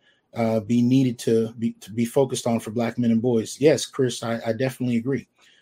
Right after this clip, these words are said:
Uh, and this is one of the reasons that I brought up both sexual victimization and abuse, right? Trauma and the impact of trauma on performance, right? Because it's a factor we don't consider. It's a huge factor we don't consider. We talk about education.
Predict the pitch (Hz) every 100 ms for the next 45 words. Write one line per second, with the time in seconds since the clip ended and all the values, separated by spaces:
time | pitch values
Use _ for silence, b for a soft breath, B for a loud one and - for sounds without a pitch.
0 | b b 120 120 135 131 127 143 135 135
1 | 147 139 120 123 120 113 123 123 139 123
2 | - 120 113 131 127 127 120 120 123 113
3 | 117 117 - 113 113 113 151 151 - -
4 | - _ _ _ 120 113 - - 190 185
5 | 123 - _ _ 123 123 117 170 214 226
6 | 160 135 - 117 - - 151 131 104 110
7 | - _ _ _ - 135 135 131 127 135
8 | 135 - 143 214 175 - - - - _
9 | _ _ _ 110 117 131 b b - 139
10 | 160 151 156 - 214 240 175 147 151 151
11 | - 139 131 156 113 - b b b _
12 | _ b b b b _ 127 139 131 226
13 | - - 131 - 127 123 120 - - 117
14 | 98 101 - 180 190 170 160 147 131 127
15 | 123 117 123 113